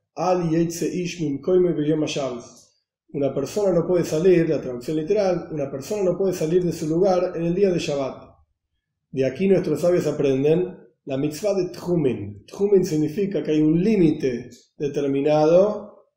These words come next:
que son Alpaim Ama, dos mil Amot, o sea, más o menos mil metros, que uno no puede salir de ese lugar en el día de Shabbat. O sea, uno tiene la, la ciudad donde uno vive para caminar,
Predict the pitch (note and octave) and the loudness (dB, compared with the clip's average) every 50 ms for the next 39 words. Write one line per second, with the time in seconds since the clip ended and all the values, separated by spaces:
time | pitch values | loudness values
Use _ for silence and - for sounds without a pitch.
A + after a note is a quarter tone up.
0 | _ _ - - D3+ C3+ C3+ C3 C3 A#2+ A#2+ C#3+ C#3 C3 B2+ A#2+ B2+ F3+ G3 F#3 | _ _ -10 -8 -6 -6 -6 -6 -8 -6 -4 -2 -2 -2 -2 -4 -4 -4 -2 0
1 | F3 E3 D#3 D3 D3 C#3+ - - - _ _ - - C3 B2 A#2+ A#2+ B2 C#3+ D3+ | 0 0 0 0 -2 -6 -10 -18 -20 _ _ -12 -8 -6 -6 -4 -4 -2 0 0
2 | D3 C3+ C3+ B2+ C3 - B2 C3 C3+ D3+ F3 F#3 F3 D#3+ - D3 C3+ - - D3 | 2 0 0 -4 -4 -8 -10 -8 -2 2 4 4 4 2 0 -4 -10 -6 -4 -2
3 | C#3+ C3+ C3 C3 C3+ C#3 - C3+ C#3+ D3 C#3+ C#3+ C3 A#2+ C#3 C#3+ D3 F#3 G3 G3 | -2 -2 -2 -4 -4 -4 -6 -4 -4 -4 -4 -4 -4 -4 -4 -2 0 2 2 2
4 | G3 G3 F#3+ F3+ F#3 - - - - _ _ _ - D#3 D#3+ D#3+ F3 G3+ G3+ G#3 | 4 2 2 2 0 -4 -12 -20 -20 _ _ _ -4 -2 0 2 2 2 2 4
5 | G#3+ A3 A3 G#3 F#3+ F3 - G3 F#3+ F#3+ G#3+ A3 G#3+ G3 F#3+ G3 G3+ G3 - - | 4 4 6 6 4 4 4 2 4 6 6 8 8 8 8 6 6 2 -4 -8
6 | - - _ - C#3 D3+ D#3+ F3 F#3+ G3 - - - - - - D#3+ D3+ - - | -14 -20 _ -8 -4 0 2 2 2 2 0 -6 -14 -14 -10 -6 -6 -6 -4 -4
7 | D3 D3 D#3 E3+ F#3 G3 A3 G#3 G3+ G#3+ G#3 - - - - D#3+ D#3+ E3 E3+ F3+ | -4 -2 0 2 4 4 6 6 4 4 2 -2 -6 -12 -8 -4 -2 0 2 4
8 | E3+ D#3+ D3+ - D3+ C#3+ C3 B2 - - D3 D3 C#3+ C#3 D3+ D3+ D3+ D3 D3+ C#3+ | 4 2 2 0 -2 -2 -2 -4 -6 -8 -8 -8 -6 -4 -2 -2 -2 -2 -2 -6
9 | B2 - C3+ C#3 C3+ C3+ - - D#3 C#3+ C#3+ D#3 F#3+ G3 F3+ E3 D3 C#3 C3+ C#3+ | -8 -8 -8 -10 -10 -10 -10 -8 -8 -4 -2 0 0 2 2 0 0 -2 -2 0
10 | D#3 D3+ C#3+ D#3 F3 F3 E3 - C3 B2 A#2 - - B2 C#3+ F3+ G#3+ B3 - - | 0 0 0 0 2 0 0 0 -2 -6 -10 -10 -8 -2 0 2 2 2 0 -4
11 | - - - - | -8 -16 -20 -20